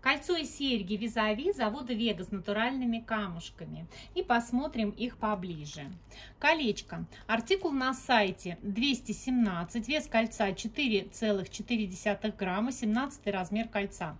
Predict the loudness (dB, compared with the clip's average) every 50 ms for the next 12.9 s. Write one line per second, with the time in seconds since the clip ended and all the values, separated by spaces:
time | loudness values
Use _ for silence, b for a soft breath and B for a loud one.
0 | B B B B B -16 2 4 4 4 4 2 2 2 2 2 2 -2 -2 4
1 | 4 6 6 6 4 0 -2 -4 -2 -2 -2 0 2 2 2 2 0 -2 -4 -6
2 | -8 -8 -8 -6 -4 -2 2 2 2 2 0 -2 0 0 0 2 2 2 4 4
3 | 4 2 2 -2 B B B B B B B B -2 2 6 6 6 6 6 2
4 | 0 0 0 2 6 6 6 6 6 4 2 0 0 -4 -4 -4 -2 -2 0 -2
5 | -2 -4 -4 -2 2 4 4 4 4 2 2 2 2 0 -2 -4 -2 -2 -2 0
6 | 0 -2 -2 -2 -4 -2 -2 0 0 0 -2 -6 -10 -12 -12 -12 B B B B
7 | B B B -6 0 2 4 6 6 4 4 4 4 4 4 6 6 6 4 2
8 | 2 2 2 2 4 0 0 -2 -6 -8 -4 0 0 0 0 0 -2 -6 -4 -4
9 | -2 0 0 2 2 2 2 2 0 -2 0 0 -2 0 -2 -2 0 0 0 -2
10 | -4 -2 -2 -2 -2 -2 -2 -2 -4 -4 -4 -4 -8 -8 -6 -4 -4 -4 -4 -6
11 | -8 -4 -2 -2 0 0 -2 -2 -2 -2 -2 -2 -4 -6 -6 -8 -6 -6 -6 -6
12 | -2 0 0 0 0 0 -4 -4 -4 -4 -4 -4 -4 -6 -8 -12 -18